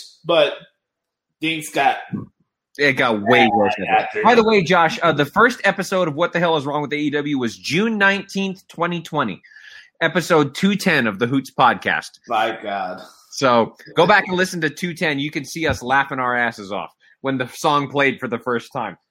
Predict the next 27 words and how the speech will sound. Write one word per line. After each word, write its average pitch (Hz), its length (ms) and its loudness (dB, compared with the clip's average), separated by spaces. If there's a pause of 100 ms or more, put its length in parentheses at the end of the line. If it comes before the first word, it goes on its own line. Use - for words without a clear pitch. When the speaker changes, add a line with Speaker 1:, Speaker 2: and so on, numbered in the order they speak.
(420)
Speaker 2:
Oh, 123 580 2
God. 107 240 0 (360)
Okay, 262 380 2
Josh, 196 420 4 (760)
why 277 360 6
does 330 200 -4
A - 200 -2
E 254 300 -2
W 180 580 -2
continue 247 480 0
to 226 100 2
look 196 260 0 (180)
to 185 100 -2
let 170 260 2
Jake 165 280 -2
Hager 147 300 2
speak? 123 360 -8 (560)
Why 302 280 4
do 381 100 4
they 330 140 0
let 277 220 2
him 247 220 0
talk? 214 500 2 (100)
Like, 202 360 -2 (380)
the 226 240 0
only 370 380 2
person 262 420 -2